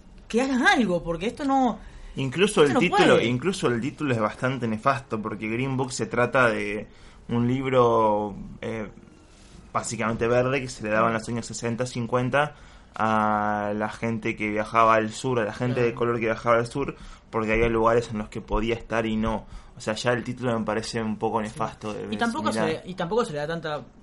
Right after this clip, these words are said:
Speaker 1: importancia en la película, se lo nombra tres veces y se entiende, pero
Speaker 2: Claro.
Speaker 1: a ver, eh, de verdad que estoy,
Speaker 2: Bueno,
Speaker 1: yo estoy muy decepcionado por eso,
Speaker 2: estamos
Speaker 1: porque
Speaker 2: molestos
Speaker 1: Sí, sí,
Speaker 2: por
Speaker 1: porque,
Speaker 2: eso.
Speaker 1: a ver, nosotros literalmente, eh, uno trabaja para esto. Y uno
Speaker 2: Claro.
Speaker 1: quiere trabajar para esto,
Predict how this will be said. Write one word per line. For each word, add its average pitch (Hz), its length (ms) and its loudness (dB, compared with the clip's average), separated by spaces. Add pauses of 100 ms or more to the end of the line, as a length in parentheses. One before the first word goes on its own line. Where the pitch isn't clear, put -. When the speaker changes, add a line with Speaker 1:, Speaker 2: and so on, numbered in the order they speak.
(380)
Speaker 1:
importancia 143 560 -8
en 151 80 -6
la 113 60 -8
película, 160 340 -6
se 135 120 -12
lo 123 120 -6
nombra 165 280 -4
tres 151 200 -8
veces 175 320 -2
y - 20 -12
se 135 80 -10
entiende, 143 380 -6
pero 120 340 -12
Speaker 2:
Claro. 117 400 4 (1000)
Speaker 1:
a 170 60 -8
ver, 170 200 2
eh, 147 380 -6
de 202 100 -4
verdad 247 160 2
que 269 60 -4
estoy, 277 240 0
Speaker 2:
Bueno, 247 360 4
Speaker 1:
yo 185 40 -2
estoy 247 160 0
muy 254 120 6
decepcionado 226 320 2
por 240 120 4
eso, - 80 0
Speaker 2:
estamos 165 260 6
Speaker 1:
porque 135 140 2
Speaker 2:
molestos 127 540 4
Speaker 1:
Sí, 277 180 -2
sí, 233 220 -4
Speaker 2:
por 160 140 -4
Speaker 1:
porque, 165 180 0
Speaker 2:
eso. - 160 -4
Speaker 1:
a 165 100 -4
ver, 175 180 2
nosotros 214 320 -4
literalmente, 208 720 -2 (720)
eh, 147 480 -4
uno 247 160 0
trabaja 185 320 0
para 117 180 -8
esto. - 200 -10 (560)
Y 139 80 -10
uno 156 80 0
Speaker 2:
Claro. 117 140 6
Speaker 1:
quiere 214 160 6
trabajar 160 300 -4
para 156 200 -4
esto, 202 360 -8